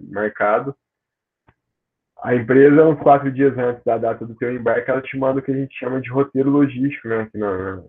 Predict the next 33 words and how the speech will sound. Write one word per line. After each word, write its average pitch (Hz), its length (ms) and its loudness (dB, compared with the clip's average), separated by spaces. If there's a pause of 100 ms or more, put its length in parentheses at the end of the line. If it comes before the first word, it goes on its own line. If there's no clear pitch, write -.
(120)
na 95 120 -8
minha 98 160 -8
empresa. 95 340 -4 (640)
E 107 100 0
aí, 107 340 6
ali 127 260 4
tem 139 220 4
a 135 80 2
tua 131 160 -4
passagem 123 460 4
aérea, 127 440 4
caso 107 280 2
seja 104 200 -4
necessário, 117 680 2
horário 110 280 6
do 113 120 -6
carro 110 320 -2
que - 140 -20
te 101 60 -20
busca, 113 460 -8 (180)
pra - 100 -18
te - 100 -14
levar 101 240 -2
pro 101 120 -6
aeroporto, 113 520 -2 (1200)
é, 98 1160 -2
o 107 140 0
hotel 120 300 2
que - 80 -14
você - 60 0
vai 107 120 4
ficar, 123 480 2 (1160)
e 101 1120 -2